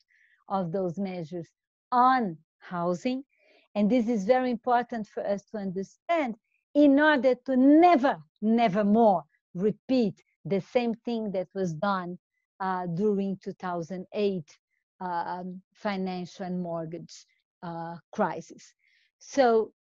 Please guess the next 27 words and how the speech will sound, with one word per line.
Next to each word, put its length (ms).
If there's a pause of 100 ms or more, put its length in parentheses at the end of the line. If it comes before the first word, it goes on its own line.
(160)
uh, 300 (200)
and 220
finally, 760 (400)
uh, 300 (360)
in, 240 (320)
by 240
the 140
end, 380
I 140
want 320
to 80
talk 340
a 40
little 220
bit 240 (480)
about 360
the 80
struggles 840 (400)
around 440
housing, 640 (360)
the 100
struggles 640
around 360
housing, 720
which 260 (120)
are 340 (680)
truly 680